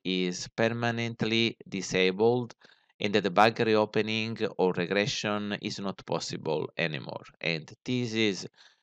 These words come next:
equivalent to the R D P level two. Associated to the new device lifecycle,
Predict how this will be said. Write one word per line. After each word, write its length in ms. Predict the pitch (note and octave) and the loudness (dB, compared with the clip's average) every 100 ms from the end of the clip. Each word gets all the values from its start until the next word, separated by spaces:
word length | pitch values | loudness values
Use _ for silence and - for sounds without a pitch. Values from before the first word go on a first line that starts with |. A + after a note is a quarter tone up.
| - | -4
equivalent 720 | - - G#2 G2+ G#2 G2+ - | -2 4 6 6 6 2 -4
to 120 | F#2+ | -4
the 200 | E2+ E2+ | -2 2
R 120 | - A2+ | 4 4
D 120 | - | 0
P 140 | F2+ | -2
level 200 | D#2 C2+ | -2 -2
two. 240 | C2 - - _ _ _ _ _ _ _ _ _ _ _ _ _ _ _ _ _ _ _ - | -6 -12 -16 _ _ _ _ _ _ _ _ _ _ _ _ _ _ _ _ _ _ _ 0
Associated 960 | - - D3+ - G#2+ G#2 G#2 F#2+ F#2+ | 2 2 2 2 4 6 4 0 0
to 200 | - F2+ D#2+ | -2 0 0
the 120 | D#2 | 0
new 140 | G2+ | 0
device 400 | A2+ F2+ F2+ F2+ | 2 4 4 2
lifecycle, 760 | D#2+ E2+ - C3 A#2 - A2 | -2 -4 2 2 2 2 0